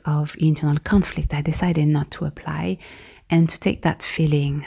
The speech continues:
that, you know, the head, the heart, and the guts were not aligned, 'cause my head was thinking very rationally that I should apply,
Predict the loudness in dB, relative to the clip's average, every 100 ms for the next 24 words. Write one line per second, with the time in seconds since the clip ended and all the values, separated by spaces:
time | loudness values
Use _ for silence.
0 | -4 -2 -2 -2 0 2 0 -2 -4 -4
1 | 0 2 2 0 -6 -2 -2 0 0 -2
2 | -4 -6 0 0 0 -2 -2 -2 -2 0
3 | 2 2 2 -2 -4 0 2 0 -6 -20
4 | -16 -6 2 4 4 2 0 -2 -4 -2
5 | -4 -6 -10 -10 -14 _ _ -2 -2 0
6 | -2 2 2 2 0 -4 -4 -4 -4 -4
7 | -6 -6 -4 -2 -2 -4 -4 -4 0 -2